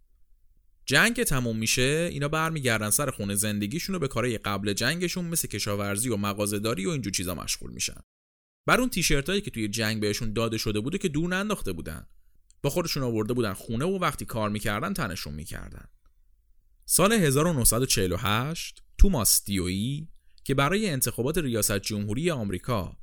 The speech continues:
کاندید حزب جمهوری خواه و رقیب ترومن بود، تیشرتایی رو برای طرفداراش و اعضای کمپینش درست می‌کنه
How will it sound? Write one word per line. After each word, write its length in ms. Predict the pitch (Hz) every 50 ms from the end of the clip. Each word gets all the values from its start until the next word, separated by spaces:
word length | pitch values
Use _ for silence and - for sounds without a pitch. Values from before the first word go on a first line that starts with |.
| - _ -
کاندید 420 | - - - 120 127 135 175 175
حزب 360 | 170 131 135 156 170 165 139 127
جمهوری 460 | 107 - 110 101 98 101 104 101 95
خواه 340 | - - 131 117 95 - -
و 100 | 104 104
رقیب 400 | 98 101 104 104 107 147 156 143
ترومن 520 | 117 - - 98 90 90 90 87 82 85 85
بود، 420 | 95 101 113 131 147 160 - - - - _ - - -
تیشرتایی 560 | - 151 143 - 156 147 139 - 175 196 226
رو 60 | 220
برای 240 | 170 131 117 110 104
طرفداراش 640 | - 120 101 98 95 - - 101 87 90 98 -
و 40 | -
اعضای 360 | 98 98 98 92 - 95 95
کمپینش 560 | 92 - 104 90 92 90 - - 87 87 95 -
درست 320 | - 92 87 85 - -
می‌کنه 580 | 92 92 - 90 87 87 87 87 82 92 -